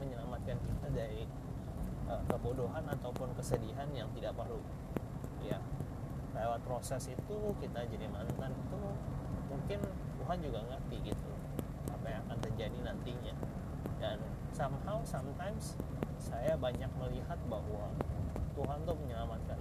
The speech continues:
saya dari kebodohan-kebodohan yang tidak perlu. Tuhan menyelamatkan saya dari hal-hal kesedihan-kesedihan yang tidak perlu saya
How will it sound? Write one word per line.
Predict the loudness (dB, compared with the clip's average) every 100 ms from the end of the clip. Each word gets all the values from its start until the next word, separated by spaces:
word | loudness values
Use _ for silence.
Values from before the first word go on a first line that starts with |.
| 0
saya | -2 -2
dari | 0 0 0
kebodohan-kebodohan | 0 0 0 0 0 0 0 0 0 2 2
yang | 2 0
tidak | 0 0
perlu. | 0 0 0 0 0 0 0 0 0 -2 0
Tuhan | 2 2 2
menyelamatkan | 2 2 2 0 2
saya | 2 2 2
dari | 2
hal-hal | 2 2 2 2 0 2 2 4
kesedihan-kesedihan | 2 2 2 0 0 0 2 0
yang | 0 0
tidak | 2 2 2
perlu | 0 0 0
saya | 0 0